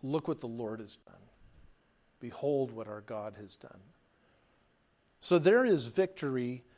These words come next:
now. We can be encouraged by that truth. The second truth that we see in these verses is that there is suffering now. Right after the mention of resurrection in verse thirty-five, we see that others were tortured, not accepting their release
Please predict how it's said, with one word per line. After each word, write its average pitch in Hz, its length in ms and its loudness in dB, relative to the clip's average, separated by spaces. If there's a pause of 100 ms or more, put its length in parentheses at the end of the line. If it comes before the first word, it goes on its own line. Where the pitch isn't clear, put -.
(260)
now. 135 340 -2
We 139 200 -4
can 202 180 -4
be 165 120 2
encouraged 131 520 -4
by 113 160 -6
that 107 180 -8
truth. - 380 -14 (1080)
The 165 80 0
second 214 300 6
truth 202 240 4
that 185 120 4
we 165 120 2
see 190 200 2
in 170 100 2
these 143 140 0
verses 175 480 2
is 131 180 -2
that 143 280 2
there 151 280 2
is 131 400 -2 (360)
suffering 151 720 2 (360)
now. 110 280 -10
Right 139 280 8
after 170 260 6
the 147 100 2
mention 156 360 0
of 127 120 2
resurrection 147 680 2
in 117 120 -4
verse 131 240 -4
thirty-five, 143 680 2
we 127 120 -2
see 127 220 0
that 123 160 0
others 160 400 2
were 151 100 -4
tortured, 160 540 -2
not 135 180 -2
accepting 156 680 -4
their 143 200 0
release 127 720 -4